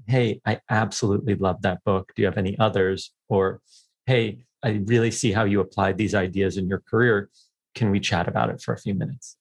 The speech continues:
Now I'm viewed as the person who's already in, uh, who's been invested effort into. They must care about the relationship, so they're more likely to invest more.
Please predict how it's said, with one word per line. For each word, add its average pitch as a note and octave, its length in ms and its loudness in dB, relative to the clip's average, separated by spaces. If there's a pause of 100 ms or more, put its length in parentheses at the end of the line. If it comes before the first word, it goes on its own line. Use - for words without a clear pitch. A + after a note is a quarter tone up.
Now C#3+ 260 4
I'm A2 480 -2 (160)
viewed A#2 680 2
as G#2 260 0
the G2+ 80 -8
person F#2+ 760 -2 (300)
who's F#2 240 0
already G2 420 2
in, F#2+ 280 -2
uh, A#2 200 2 (160)
who's - 240 -2 (320)
been B2 140 4
invested G2+ 580 0
effort C#3 280 -2
into. F#2+ 480 0 (200)
They A2+ 180 2
must A2 320 -2
care A#2 220 2
about G2 220 -2
the G#2 80 -2
relationship, B2+ 560 -2
so B2 80 -2
they're G#2 120 2
more G#2+ 280 2
likely G2 320 0
to G2+ 80 0
invest F#2+ 440 -2
more. - 260 -4